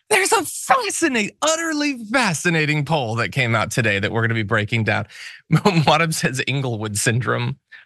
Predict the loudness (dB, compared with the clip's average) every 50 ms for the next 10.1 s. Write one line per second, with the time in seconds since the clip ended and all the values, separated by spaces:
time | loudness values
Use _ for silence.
0 | 2 2 2 2 2 0 2 4 2 2 2 2 2 2 2 2 0 -2 -2 -4
1 | -2 -2 -4 -2 -2 -2 -2 0 0 0 0 0 -2 -2 -2 -2 -2 0 0 0
2 | 0 0 -2 -2 -2 -2 -4 -4 -4 -4 -8 -8 -10 -10 -12 -16 -20 -16 _ 0
3 | 2 2 4 4 4 2 4 4 2 2 0 0 -2 -2 0 0 0 0 0 -2
4 | -2 -2 -2 -2 -2 -2 -2 -2 0 0 0 0 0 0 -2 -2 -4 -6 _ _
5 | _ _ 0 0 2 2 0 0 -2 -2 0 0 0 2 2 2 2 2 0 0
6 | 0 -2 -2 -2 -2 -2 0 -2 0 0 -2 -2 -2 -2 -2 0 0 0 0 -2
7 | -4 -4 -4 -2 -2 0 0 0 0 0 0 0 0 0 0 0 2 2 2 2
8 | 0 0 -2 -2 -4 -6 -2 -2 0 0 0 -2 -4 -2 -2 0 0 2 0 0
9 | 0 0 2 0 0 0 -2 -2 -2 -2 -2 0 0 0 2 2 0 -2 -2 -4
10 | -8